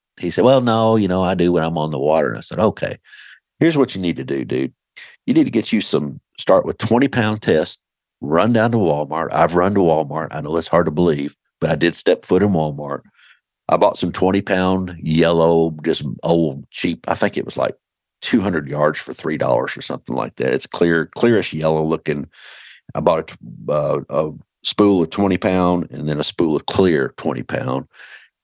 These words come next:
And I cut some sections and I just sat there and tied. That's what you need to do. You just need to sit there and tie and tie.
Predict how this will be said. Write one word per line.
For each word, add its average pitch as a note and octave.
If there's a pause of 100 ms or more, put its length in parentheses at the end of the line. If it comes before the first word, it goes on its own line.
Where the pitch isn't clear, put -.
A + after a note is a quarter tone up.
(120)
And C#2
I -
cut -
some E2
sections D2
and C2+
I B1+
just -
sat -
there F#2+
and F2+
tied. D2+
That's D#2+
what F2
you D#2+
need D2+
to C3
do. B1+
You C#2+
just -
need C2
to -
sit -
there F2+
and E2
tie D#2+
and B1+
tie. C#2